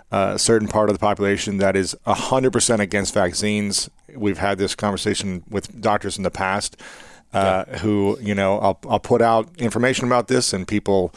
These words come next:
Speaker 1: you know, wanna unfollow and, and unsubscribe from everything that I've ever done.
Speaker 2: <laughs>
Speaker 1: Uh, so based on scientific evidence and what we
Speaker 2: Yeah.
Speaker 1: know so far with this new vaccine that's out there,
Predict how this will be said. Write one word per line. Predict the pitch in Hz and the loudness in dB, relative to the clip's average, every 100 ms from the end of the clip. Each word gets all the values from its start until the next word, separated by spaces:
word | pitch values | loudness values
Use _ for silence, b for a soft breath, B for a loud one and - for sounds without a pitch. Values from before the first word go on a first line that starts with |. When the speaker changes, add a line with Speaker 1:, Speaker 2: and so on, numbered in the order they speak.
| B B B B | B B B B
Speaker 1:
you | - 101 | -2 0
know, | 90 | 2
wanna | 98 | 2
unfollow | 95 92 - 104 107 104 | 2 0 2 4 4 4
and, | 92 90 | 2 -2
and | 95 92 | -6 -4
unsubscribe | 95 - - 104 98 95 | -4 -6 -4 2 2 2
from | 98 | -2
everything | 95 95 98 98 95 92 | -2 -2 -2 -6 -6 -4
that | 98 | -2
I've | 95 | 0
ever | 92 85 107 | -2 -2 0
done. | 98 95 160 | 0 0 -4
Speaker 2:
<laughs> | 165 B B B B | -8 B B B B
Speaker 1:
Uh, | - 107 104 - | 0 0 0 -2
so | - 117 113 | 2 4 4
based | - 104 135 147 - | 0 0 0 2 0
on | 120 117 107 104 - _ _ _ | 2 2 0 -4 -10 _ _ _
scientific | - - 120 113 117 113 | -4 0 0 2 0 0
evidence | - 117 104 87 110 - - - | 2 2 2 0 -2 -4 -4 -4
and | 104 98 | -2 2
what | 113 - | 2 2
we | 110 | 0
Speaker 2:
Yeah. | 98 | 0
Speaker 1:
know | 98 107 | 2 0
so | 107 - 98 | 2 0 -2
far | - 101 92 87 | 0 2 4 4
with | 92 92 | 0 -4
this | 101 - | -4 -4
new | 98 117 | -2 0
vaccine | 120 107 92 - 110 95 87 95 | 2 0 -2 -4 -2 -4 -6 -6
that's | 98 - | -6 -4
out | 101 98 | -2 -2
there, | - 87 90 | -2 0 0